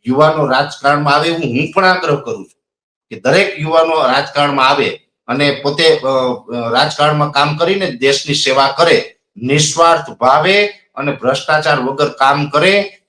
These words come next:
એવી વ્યક્તિઓએ રાજકારણમાં આવવું જ જોઈએ. રાજકારણમાં જેટલા ખોટા નેતાઓ છે એને ઘરે મોકલવા અને સારા નેતાઓને લઈ આવવા ઈ ખૂબ જરૂરી છે. એટલે જે ખજૂરભાઈનું આહવાન છે એ યોગ્ય છે અને હું પણ એ જ આહવાન કરું છું, બધા આવો.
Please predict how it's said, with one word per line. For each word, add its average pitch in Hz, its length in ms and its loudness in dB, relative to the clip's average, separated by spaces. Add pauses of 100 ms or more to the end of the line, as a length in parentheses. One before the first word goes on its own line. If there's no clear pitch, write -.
એવી 139 460 -4
વ્યક્તિઓએ 143 640 0
રાજકારણમાં 135 640 2
આવવું 151 380 2
જ - 20 -14
જોઈએ. 139 360 0 (160)
રાજકારણમાં 175 760 0
જેટલા 151 280 -6
ખોટા 151 420 -2
નેતાઓ 139 460 -2
છે 175 140 -8
એને 151 240 -4
ઘરે 123 260 -4
મોકલવા 143 720 2 (220)
અને 143 140 -4
સારા 190 420 2
નેતાઓને 160 540 -2
લઈ 131 220 -2
આવવા 151 460 2 (120)
ઈ 147 140 -10
ખૂબ 226 340 -2
જરૂરી 147 480 0
છે. 139 340 -4 (120)
એટલે 156 380 0 (160)
જે 147 320 2 (400)
ખજૂરભાઈનું 170 600 0
આહવાન 151 440 2
છે 208 400 -4 (160)
એ 147 100 -2
યોગ્ય 151 640 2
છે 147 440 -4
અને 143 120 -8
હું 180 220 -4
પણ 214 140 -4
એ 196 140 -2
જ 185 60 0
આહવાન 170 380 2
કરું 160 260 -8
છું, 143 140 -16
બધા 151 200 0
આવો. 160 400 0